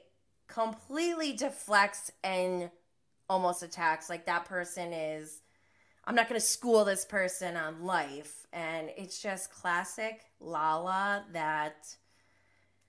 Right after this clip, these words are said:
at least she's consistent, you know? Um, but Andy asked about the mom mentality. She's like, "No, we don't need to take it easy. We're in our heyday. Let us have fun." And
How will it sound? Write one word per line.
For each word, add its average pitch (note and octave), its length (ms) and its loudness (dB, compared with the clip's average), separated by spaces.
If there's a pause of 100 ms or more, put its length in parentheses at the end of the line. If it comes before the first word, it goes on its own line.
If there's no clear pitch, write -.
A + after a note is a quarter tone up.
(360)
at G#3+ 100 0
least D4 220 -2
she's C#4 200 -4
consistent, F3+ 680 -12
you F3 120 -8
know? G#3 260 -2 (1000)
Um, D#3 580 -2
but F#3 460 0 (160)
Andy G3+ 340 0
asked F#3+ 340 6
about F3 280 6
the F#3 60 -4
mom B3+ 280 8
mentality. A#3+ 680 6
She's A3 300 -4
like, F3 480 4 (140)
"No, F3+ 460 4
we E3+ 100 0
don't F3+ 160 2
need F3+ 200 -2
to E3 60 -10
take D#3+ 160 -6
it D#3 80 -10
easy. C#3+ 240 -12
We're D3 140 -10
in D#3+ 120 -6
our D#3 80 -8
heyday. C3+ 380 -10
Let C3+ 180 -10
us C#3+ 160 -14
have A#2+ 200 -12
fun." C3 440 -12
And E3 300 -4